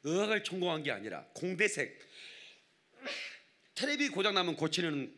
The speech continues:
테레비 의사예요, 제가. 예? 저는 공대생이었단 말이에요.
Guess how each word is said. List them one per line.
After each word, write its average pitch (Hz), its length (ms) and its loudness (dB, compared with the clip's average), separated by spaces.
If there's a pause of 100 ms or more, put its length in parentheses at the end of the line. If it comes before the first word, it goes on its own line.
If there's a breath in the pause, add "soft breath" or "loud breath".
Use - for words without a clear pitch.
(160)
테레비 262 360 2
의사예요, 131 360 0
제가. 87 380 -4 (1400)
예? 320 120 0 (480)
저는 170 300 0
공대생이었단 170 800 2
말이에요. 71 360 -10